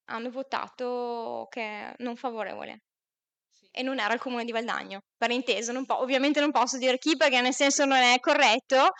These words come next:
Speaker 1: però c'era so-, c'è stato solo un comune che non era in accordo, tutti gli altri erano concordi. Anzi, direi che abbiamo trovato un'ottima sintonia col comune di Valdagno.
Speaker 2: Sugabiti?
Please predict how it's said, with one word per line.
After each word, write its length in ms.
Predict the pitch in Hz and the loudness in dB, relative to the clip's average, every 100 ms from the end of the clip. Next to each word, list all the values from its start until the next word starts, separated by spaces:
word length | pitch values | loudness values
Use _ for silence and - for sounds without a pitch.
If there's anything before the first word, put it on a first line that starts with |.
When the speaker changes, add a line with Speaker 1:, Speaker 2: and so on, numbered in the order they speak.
| - - _ - | -10 -20 _ 2
Speaker 1:
però 180 | 226 247 | 4 4
c'era 180 | - 254 | 2 -2
so-, 220 | - 285 | 0 -2
c'è 140 | - | -2
stato 220 | 262 285 294 | -4 -4 -2
solo 240 | 320 320 | -2 -4
un 80 | 339 | -4
comune 460 | 330 269 233 247 | -2 -2 0 -2
che 140 | 247 262 | -2 -4
non 160 | 247 | -2
era 680 | 214 196 214 220 208 202 202 - | -2 0 2 2 0 -2 -4 -4
in 120 | 247 | -2
accordo, 680 | 285 - 220 220 247 302 285 | -2 0 -2 0 2 2 0
tutti 260 | 233 302 | -6 -6
gli 80 | 262 | -2
altri 360 | 214 196 262 240 | 0 -2 -2 -2
erano 300 | 202 214 220 | -2 -4 -6
concordi. 720 | 226 220 - - 214 202 208 _ _ _ _ _ _ _ | -8 -6 -6 -6 -8 -12 -14 _ _ _ _ _ _ _
Anzi, 340 | 208 233 247 214 | -8 -6 -10 -4
direi 200 | 233 220 | -4 -4
che 100 | 254 | -4
abbiamo 220 | 226 226 | -4 -6
trovato 280 | 240 208 247 | -8 -10 -8
un'ottima 340 | 214 - 240 | -8 -8 -10
sintonia 540 | - 269 302 240 202 | -8 -4 -2 -2 -4
col 120 | 220 233 | -4 -6
comune 240 | 240 226 | -4 0
di 60 | 262 | 2
Valdagno. 600 | 240 226 196 202 208 208 | 2 2 0 0 -6 -8
Speaker 2:
Sugabiti? 920 | - 220 - _ _ 202 - 277 | -18 -20 -20 _ _ -20 -20 -20